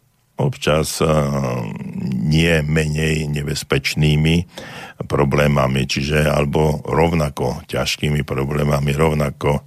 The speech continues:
závažnými situáciami. Ehm, spomeniem takú informačnú explóziu, eh, s-, alebo poďme, poďme bližšie, nejakú stratu, eh, lojality voči firme, eh,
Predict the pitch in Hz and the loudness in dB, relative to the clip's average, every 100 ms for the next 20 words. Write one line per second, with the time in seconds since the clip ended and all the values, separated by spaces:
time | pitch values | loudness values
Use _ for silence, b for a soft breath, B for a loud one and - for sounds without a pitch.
0 | - - 64 67 67 - 73 69 67 - | -10 -2 0 2 0 0 0 2 0 -2
1 | - - - 69 - 73 69 67 69 65 | -12 -6 -2 0 2 4 4 2 0 0
2 | 64 62 60 B B B B B 64 60 | 0 -2 -4 B B B B B -6 -4
3 | 60 52 - - 78 78 71 71 - 73 | -4 -6 -6 -2 2 4 4 2 0 2
4 | 76 - 76 78 76 - 71 71 67 71 | 2 2 2 2 0 0 2 2 0 -2
5 | 78 - 87 80 67 71 67 64 - 90 | -2 0 2 2 2 0 0 0 -4 -8
6 | - 65 67 64 62 62 - - - - | -8 -6 -4 -4 -4 -4 -6 -6 -10 -12
7 | 64 64 64 64 64 69 64 - - - | -8 -6 -4 -4 -2 -4 -6 -10 -20 -20
8 | _ - 65 73 71 69 73 - - 78 | _ -4 -2 0 -2 -2 -4 -4 -2 0
9 | 71 76 82 - 80 73 69 B B B | 0 2 0 2 4 2 0 B B B
10 | - 64 - - 69 - - 73 73 - | -4 -4 -2 0 0 0 0 2 0 2
11 | 78 73 73 - 69 71 71 82 87 78 | 2 4 2 -2 -2 0 2 4 4 2
12 | 73 - 71 69 71 67 71 - 69 - | 0 -2 0 0 0 0 0 -2 -2 0
13 | 78 80 71 64 | 2 4 2 0